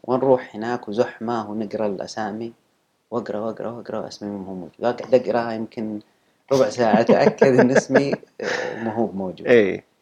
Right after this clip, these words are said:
Speaker 1: والحمد لله.
Speaker 2: انتصر تركي التاجر على تركي الطبيب.
Speaker 1: الحمد
Speaker 2: خلاص.
Speaker 1: يعني،
Speaker 2: إيه.
Speaker 1: آم، خيرة من ربي.
Speaker 2: إيه.
Speaker 1: ودخلت، آه، إم آي إس.
Speaker 2: ما شاء الله. نظم معلومات إدارية.
Speaker 1: نظم، نظم معلومات، آه،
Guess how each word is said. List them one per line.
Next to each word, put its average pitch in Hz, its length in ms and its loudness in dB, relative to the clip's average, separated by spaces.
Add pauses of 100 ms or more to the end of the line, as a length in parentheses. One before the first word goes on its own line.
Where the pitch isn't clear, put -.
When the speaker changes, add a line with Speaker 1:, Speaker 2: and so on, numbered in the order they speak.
(220)
Speaker 1:
والحمد 127 380 -2
لله. 80 280 -14 (680)
Speaker 2:
انتصر 165 360 2
تركي 160 320 0
التاجر 143 600 4
على 143 260 6
تركي 147 280 0
الطبيب. 117 380 -2 (100)
Speaker 1:
الحمد 117 220 -12
Speaker 2:
خلاص. 120 420 0
Speaker 1:
يعني، 120 220 -4
Speaker 2:
إيه. 107 340 -2
Speaker 1:
آم، 110 280 -16 (240)
خيرة 113 240 -6
من 92 220 -14
ربي. - 360 -20
Speaker 2:
إيه. 101 280 0 (380)
Speaker 1:
ودخلت، 104 640 -8
آه، 87 600 -8
إم 101 120 -8
آي 82 160 -14
إس. - 260 -20 (460)
Speaker 2:
ما 127 100 4
شاء - 180 -4
الله. 92 300 -8
نظم 139 220 4
معلومات 127 360 4
إدارية. 95 280 -2
Speaker 1:
نظم، 104 320 -6
نظم 113 340 -8
معلومات، 110 600 -6
آه، 90 760 -6